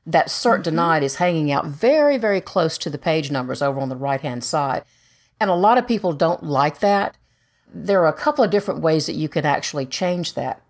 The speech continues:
Speaker 1: If that's the only case that you want to change that in, you can actually do something in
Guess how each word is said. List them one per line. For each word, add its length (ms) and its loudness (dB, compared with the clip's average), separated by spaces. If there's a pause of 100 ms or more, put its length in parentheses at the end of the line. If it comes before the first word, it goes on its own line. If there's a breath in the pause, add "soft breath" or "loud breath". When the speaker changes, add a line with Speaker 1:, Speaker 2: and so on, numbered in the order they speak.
(100)
Speaker 1:
If 240 -2 (300)
that's 340 0
the 160 0
only 280 2
case 340 0
that 180 -6
you 100 -4
want 180 0
to 40 -4
change 380 -2
that 220 2
in, 200 0
you 100 -2
can 180 -2
actually 340 -6
do 240 -6
something 540 -2
in 420 -2